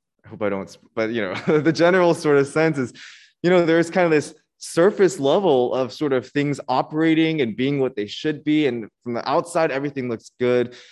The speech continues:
but there are cracks in the foundation, right? There are,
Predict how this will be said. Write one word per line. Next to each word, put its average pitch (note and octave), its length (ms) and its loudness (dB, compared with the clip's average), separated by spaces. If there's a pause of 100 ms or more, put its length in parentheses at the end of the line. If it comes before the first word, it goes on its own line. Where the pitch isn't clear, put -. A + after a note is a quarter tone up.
(440)
but A#2 100 -4
there A#2+ 100 0
are A2 40 -2
cracks G2+ 480 -6
in F#2+ 80 -10
the F2+ 80 -12
foundation, E2 560 -16
right? G2 220 -10
There A2 160 -2
are, G2 280 -6